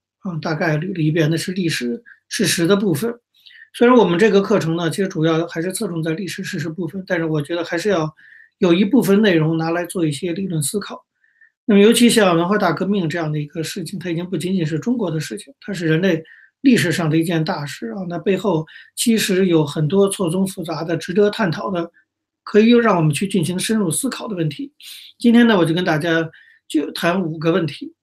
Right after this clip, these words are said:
啊，那当然都是我个人的观点和看法，或者引用一些学者的看法。那在座各位也可以有自己的判断啊。第一个问题我们要讨论的就是毛泽东啊，他到底为什么要发动文化大革命？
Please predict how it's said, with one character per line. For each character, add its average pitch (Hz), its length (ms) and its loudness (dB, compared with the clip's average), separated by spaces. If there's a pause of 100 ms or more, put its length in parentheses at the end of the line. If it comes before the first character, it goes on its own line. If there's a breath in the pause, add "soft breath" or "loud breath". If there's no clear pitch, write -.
(160)
啊， 160 80 -4
那 160 140 2
当 214 140 2
然 220 40 4
都 220 100 4
是 180 140 -2
我 156 160 0
个 190 160 2
人 147 160 2
的 147 340 -4 (280)
观 175 180 -2
点 151 100 0
和 151 60 0
看 165 240 -4
法， 156 160 -6
或 170 140 -6
者 160 80 0
引 160 400 0
用 196 180 4
一 175 80 2
些 175 320 0 (360 loud breath)
学 196 220 0
者 208 160 4
的 151 100 2
看 160 220 -2
法。 156 100 -4 (120)
那 156 100 -2 (520)
在 190 120 -2
座 180 120 2
各 196 140 0
位 190 120 4
也 156 60 4
可 190 120 -4
以 185 40 2
有 160 80 2
自 160 180 -4
己 202 140 -6
的 190 200 -8 (360 soft breath)
判 202 180 0
断 208 180 2
啊。 185 220 -6 (400 loud breath)
第 - 80 2
一 269 60 6
个 302 80 8
问 269 100 6
题 202 100 4
我 208 60 8
们 190 80 6
要 190 100 4
讨 190 160 -4
论 175 220 0
的 160 160 -4 (720 loud breath)
就 254 100 0
是 196 80 0
毛 196 160 6
泽 240 120 2
东 269 160 6
啊， 185 80 0
他 202 100 0
到 208 160 2
底 160 80 2
为 208 220 2
什 160 180 -4
么 160 300 -2
要 185 180 -4
发 160 180 -8
动 156 140 -4
文 147 100 -6
化 147 60 -8
大 151 160 -10
革 151 140 -10
命？ 175 200 -4